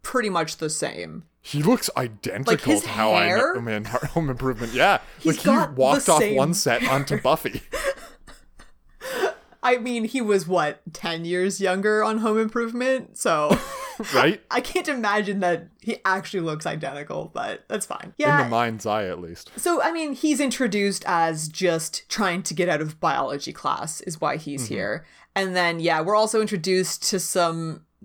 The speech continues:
Speaker 1: weird nerd who wants to date Buffy.
Speaker 2: Yes.
Speaker 1: Yeah. Is saying
Speaker 2: That's
Speaker 1: he's, he's gay and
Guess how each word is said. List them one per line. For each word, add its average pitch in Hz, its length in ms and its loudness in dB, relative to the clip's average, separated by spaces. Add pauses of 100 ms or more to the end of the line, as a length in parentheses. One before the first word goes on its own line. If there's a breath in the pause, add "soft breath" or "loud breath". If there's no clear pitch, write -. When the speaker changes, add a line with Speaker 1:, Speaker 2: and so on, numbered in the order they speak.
Speaker 1:
weird 175 460 0
nerd 160 680 2 (300 soft breath)
who 185 100 -4
wants 170 240 -2
to - 80 -4
date 156 420 0
Buffy. 165 600 0
Speaker 2:
Yes. - 460 -6 (360)
Speaker 1:
Yeah. 151 520 2 (600)
Is 160 180 -4
saying 147 240 0
Speaker 2:
That's 180 80 2
Speaker 1:
he's, - 380 -6 (100)
he's 165 260 -6
gay 139 460 0
and 139 140 -6